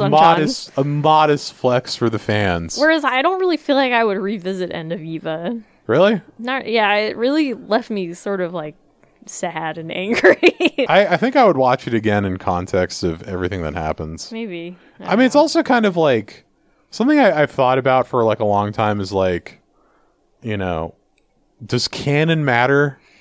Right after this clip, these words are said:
Speaker 1: Uh, I mean, if, if, if Anno had any opinion on that, he would probably say, "Absolutely not." <laughs>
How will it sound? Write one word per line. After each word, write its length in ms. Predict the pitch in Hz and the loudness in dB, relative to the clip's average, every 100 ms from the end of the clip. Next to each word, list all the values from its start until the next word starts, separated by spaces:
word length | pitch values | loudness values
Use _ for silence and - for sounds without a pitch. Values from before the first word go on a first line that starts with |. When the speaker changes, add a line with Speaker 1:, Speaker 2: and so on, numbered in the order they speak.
| _ _ _ _ _ _ _ _ _ 180 _ _ - | _ _ _ _ _ _ _ _ _ -20 _ _ -4
Speaker 1:
Uh, 500 | 233 240 233 226 - | 0 2 2 2 -2
I 100 | - | -4
mean, 240 | 262 269 | -4 -6
if, 320 | 233 247 277 - - _ _ _ | -2 -2 -2 -10 -20 _ _ _
if, 340 | - 339 - - _ _ _ 110 - - _ - | 2 2 0 -14 _ _ _ -20 -20 -20 _ -4
if 200 | - - | 0 4
Anno 320 | 269 269 269 | 4 6 4
had 400 | 269 233 202 185 | 4 4 4 0
any 260 | 202 202 214 | -4 -2 -2
opinion 380 | 185 202 190 190 | -4 -6 -6 -6
on 180 | 190 196 | -6 -4
that, 280 | 202 202 196 | -4 -4 -6
he 200 | - 214 | -14 -6
would 200 | 196 185 | -6 -2
probably 420 | - 202 196 190 | 2 2 0 -4
say, 480 | 185 - 180 180 196 - - - _ _ _ _ | -4 -4 -2 -4 -6 -12 -20 -20 _ _ _ _
"Absolutely 540 | - 277 277 320 294 285 | -2 0 0 -2 0 4
not." 400 | 262 262 233 - | 6 6 4 2
<laughs> 60 | - | -2